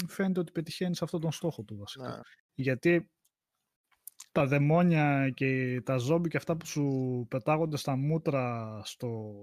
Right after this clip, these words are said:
Speaker 1: στο εφτά, ε, σου κάνουν, σε πι-, πι-,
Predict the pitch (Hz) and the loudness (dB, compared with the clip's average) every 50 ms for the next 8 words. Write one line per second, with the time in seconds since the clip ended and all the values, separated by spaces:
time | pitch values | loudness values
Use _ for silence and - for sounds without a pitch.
0 | 104 - - _ _ _ _ _ _ _ _ _ _ _ _ _ _ _ _ _ | -20 -20 -20 _ _ _ _ _ _ _ _ _ _ _ _ _ _ _ _ _
1 | _ - - - - 135 117 107 - - - 151 175 185 214 247 - _ _ - | _ -14 -8 0 2 2 2 2 -2 -2 0 2 2 2 0 -2 -8 _ _ -20
2 | _ _ _ _ _ _ _ _ _ _ _ _ _ _ _ _ _ _ 185 165 | _ _ _ _ _ _ _ _ _ _ _ _ _ _ _ _ _ _ -2 0
3 | - 180 - - 220 214 196 185 180 170 165 160 - 156 - - _ _ - | 0 0 0 2 2 4 4 2 2 0 -2 -4 -6 -8 -10 -14 _ _ -20